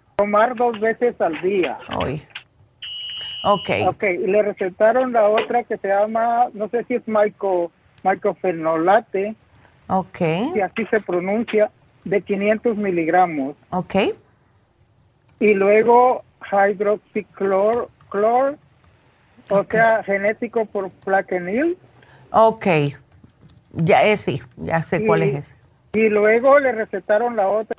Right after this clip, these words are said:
Speaker 1: es un, es un genético por Protonix, que se llama
Speaker 2: Mm.
Speaker 1: Pantro-, Pro-, Pantoprazole.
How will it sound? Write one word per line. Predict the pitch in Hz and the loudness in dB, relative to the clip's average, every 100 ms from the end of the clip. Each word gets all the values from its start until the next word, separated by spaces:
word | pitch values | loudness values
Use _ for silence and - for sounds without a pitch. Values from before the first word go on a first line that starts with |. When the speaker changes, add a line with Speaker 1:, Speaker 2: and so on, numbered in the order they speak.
| - | -10
Speaker 1:
es | - | -8
un, | 233 233 - _ - 254 - | -8 -8 -14 _ -14 -10 -6
es | 202 - | -6 -6
un | 226 220 | -6 -2
genético | 214 202 214 226 226 | -2 0 -2 -2 -2
por | 208 202 190 - _ _ _ | -2 -2 -4 -6 _ _ _
Protonix, | 196 196 - 175 196 233 - - | 0 0 0 -4 -2 -4 -8 -6
que | 208 | -4
se | 196 | 0
llama | 190 208 214 | 0 2 2
Speaker 2:
Mm. | 180 151 | 0 -2
Speaker 1:
Pantro-, | - 202 202 214 - - - - - - _ _ _ _ _ _ | -6 -4 -4 -6 -10 -8 -4 -2 -4 -8 _ _ _ _ _ _
Pro-, | 214 240 - - | 0 0 -2 2
Pantoprazole. | 208 226 240 _ 214 220 220 202 190 185 - 247 254 180 135 | 2 2 -2 _ 0 0 -2 0 0 0 -2 2 2 2 -4